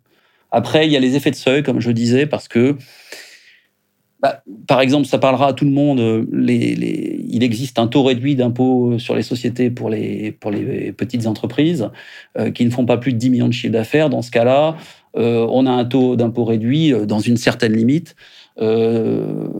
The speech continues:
on, de quarante, de, de quinze pour cent, pardon. Voilà. Euh, la limite, c'était, étant quarante-deux mille euros de, de résultat fiscal. Euh, bon, le,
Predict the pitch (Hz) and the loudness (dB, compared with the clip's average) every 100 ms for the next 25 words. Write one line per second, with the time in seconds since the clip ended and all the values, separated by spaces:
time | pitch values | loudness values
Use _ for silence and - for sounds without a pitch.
0 | - - 58 - - - - - 120 120 | -8 -6 -6 -6 -10 -10 -12 -8 -2 2
1 | 127 120 131 110 123 110 110 110 123 127 | 2 2 0 0 2 2 0 0 0 0
2 | 135 - 95 - 98 120 - 101 _ - | -2 -4 -6 -6 -8 -10 -18 -20 _ -16
3 | - 113 - _ - - - _ - 101 | -8 -8 -8 _ -20 -20 -20 _ -6 -2
4 | 107 117 127 - - 104 117 120 117 120 | 0 0 -2 -4 -6 -4 -2 0 2 2
5 | 117 120 113 127 110 113 113 113 110 - | 2 0 0 0 0 -2 -2 -4 -4 -6
6 | 120 - - 117 120 - _ - - _ | -8 -12 -12 -12 -14 -20 _ -20 -20 _
7 | - 117 117 117 117 123 127 - 143 139 | -2 2 2 2 2 2 2 0 0 2
8 | 143 139 135 127 127 135 139 139 | 4 2 2 2 2 -2 -4 -6